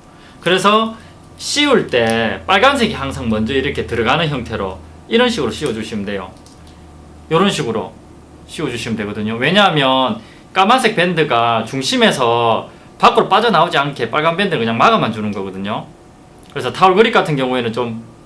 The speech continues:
뽕이 있고 이러면 클 거니까 요렇게 좀 좁아질 거고, 그렇죠? 그리고 그립을 얇게 매시는 분들은 이래 좀 넓-, 넓어지고 그렇-, 그렇겠죠. 그러니까 모르는 분들이 이런 식으로 씌우는데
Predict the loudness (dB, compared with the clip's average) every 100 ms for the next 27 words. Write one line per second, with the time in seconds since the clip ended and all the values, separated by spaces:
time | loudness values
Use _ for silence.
0 | -4 2 4 2 0 -2 -2 -4 0 0
1 | 2 0 0 0 2 2 -2 -10 -20 -6
2 | 0 2 2 -2 0 4 4 2 0 -2
3 | -2 -6 -8 -14 -20 -20 -20 -20 -18 -8
4 | -4 -4 -6 -14 -20 -20 -2 0 2 2
5 | 2 2 0 2 4 2 0 0 2 2
6 | 0 -2 -2 -2 -4 -4 -6 -6 0 0
7 | 0 0 2 4 4 2 0 -2 -2 -4
8 | -2 -6 -6 -10 -10 -8 -8 -4 -2 -4
9 | -8 -20 -20 -20 -20 -6 -2 0 -2 -6
10 | -16 -8 0 4 4 4 4 4 4 2
11 | 0 0 0 0 -2 0 0 0 -2 -4
12 | -2 -2 0 -2 -6